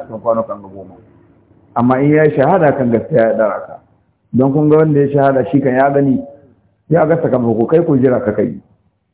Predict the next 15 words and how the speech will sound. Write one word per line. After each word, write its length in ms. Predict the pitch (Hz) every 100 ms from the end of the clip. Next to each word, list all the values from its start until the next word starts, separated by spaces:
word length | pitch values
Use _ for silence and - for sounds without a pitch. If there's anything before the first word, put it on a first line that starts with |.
| _ _ _ _ _ _ _ _ _ _ _
Qultu 260 | 135 139 151
ala 240 | 131 127
Auza'i 600 | 120 117 131 139 151 151 -
innama 460 | 120 123 131 123 120
yarwi 400 | 131 156 156 143
an 160 | 120 107
tabi'i. 440 | 107 104 101 95 - _ _ _ _ -
Nace 240 | 131 131 135
Auza'i 520 | 117 117 127 135 139
yana 240 | 147 135 113
ruwaitowa 560 | 120 123 127 131 117
ne 160 | 117 127
da 140 | 117
ma 140 | 113 123
daga 180 | 117